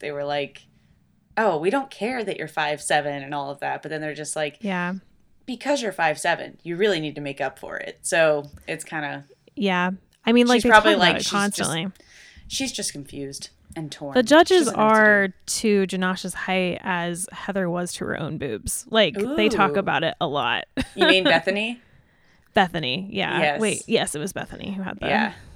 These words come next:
Speaker 2: <laughs> the boobs, yeah.
Speaker 1: <laughs>
Speaker 2: Um, they talk about it a lot, and I think it just gets in her head, and she's,
Speaker 1: Yeah.
Speaker 2: like, constantly, it's, like, the one thing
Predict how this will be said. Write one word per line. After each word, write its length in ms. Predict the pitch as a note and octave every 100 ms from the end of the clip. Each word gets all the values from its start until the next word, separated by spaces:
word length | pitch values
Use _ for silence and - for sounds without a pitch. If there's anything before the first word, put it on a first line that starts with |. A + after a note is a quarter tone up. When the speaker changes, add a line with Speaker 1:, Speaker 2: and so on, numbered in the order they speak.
| - - - -
Speaker 2:
<laughs> 600 | B3 - - - - - -
the 120 | G#3
boobs, 420 | F#3+ F3+ F3 -
yeah. 320 | G#3+ G3 F#3 -
Speaker 1:
<laughs> 480 | A3+ - - F4+ C4+
Speaker 2:
Um, 400 | A3+ A3 G#3+ G#3+
they 100 | A3+
talk 200 | A#3 A#3+
about 180 | A3
it 60 | -
a 60 | F#3+
lot, 400 | F3+ F#3 F3+ F3+
and 120 | G#3
I 80 | G#3+
think 180 | A#3 A#3+
it 80 |
just 140 | G#3+ F#3
gets 180 | F#3+ -
in 60 | F3+
her 60 |
head, 380 | F3 F3 F3 F3 - _ - -
and 180 | G3 F#3+
she's, 180 | F#3
Speaker 1:
Yeah. 180 | E3 D3+
Speaker 2:
like, 80 | D3+
constantly, 880 | - - F3+ F3 - F#3 F3+ F3 E3+ _ _ _ -
it's, 140 | B3
like, 120 | F4+
the 80 | D4+
one 400 | B3 A3 A3+ C4+
thing 640 | - A3 G#3+ G#3 G#3 G#3+